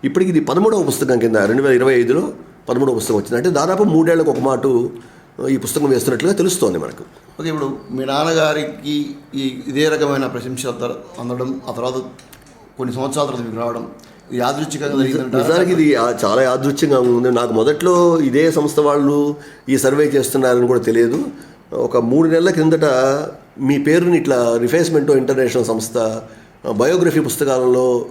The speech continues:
Speaker 1: ప్రచురించడానికి సెలెక్ట్ చేసిందని మీ వివరాలు కావాలంటూ నాకు మెయిల్ చేశారు వారు. క్యాజువల్‌గా చాలామంది, ఆ, సాహిత్య రంగంలో ఉంటాం, ఆ, అలాగే పరిశోధన రంగంలో ఉండటం వల్ల ఇలాంటి క్వైరీస్ వస్తూ ఉంటాయి.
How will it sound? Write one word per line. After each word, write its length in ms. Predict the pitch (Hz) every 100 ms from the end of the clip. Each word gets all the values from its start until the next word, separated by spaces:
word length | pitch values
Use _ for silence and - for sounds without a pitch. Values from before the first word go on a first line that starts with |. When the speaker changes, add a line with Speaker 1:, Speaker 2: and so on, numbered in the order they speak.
| -
Speaker 1:
ప్రచురించడానికి 960 | 110 147 127 127 120 113 123 117 110 110 - - -
సెలెక్ట్ 300 | 139 165 -
చేసిందని 540 | - 147 127 123 - - - - - - -
మీ 100 | 139
వివరాలు 380 | 135 131 165 165
కావాలంటూ 420 | 151 143 135 135
నాకు 140 | 175 131
మెయిల్ 320 | 123 185 190
చేశారు 260 | 127 113 95
వారు. 320 | 92 117 131 - - - - - - - - - -
క్యాజువల్‌గా 720 | - - - 127 170 233 208
చాలామంది, 840 | 143 147 180 190 196 190 180 165 156 139 123
ఆ, 380 | 107 110 123 113
సాహిత్య 300 | 127 160 170
రంగంలో 300 | 165 165 165
ఉంటాం, 240 | 156 165 190 175 - -
ఆ, 240 | 139 127
అలాగే 220 | 120 151
పరిశోధన 380 | 143 143 180 190
రంగంలో 380 | 175 156 156 147
ఉండటం 220 | 143 131
వల్ల 400 | 131 156 139 147 156 - - - - 135
ఇలాంటి 260 | 165 180
క్వైరీస్ 360 | 151 165 214 175
వస్తూ 240 | 160 -
ఉంటాయి. 500 | 190 139 113 139 196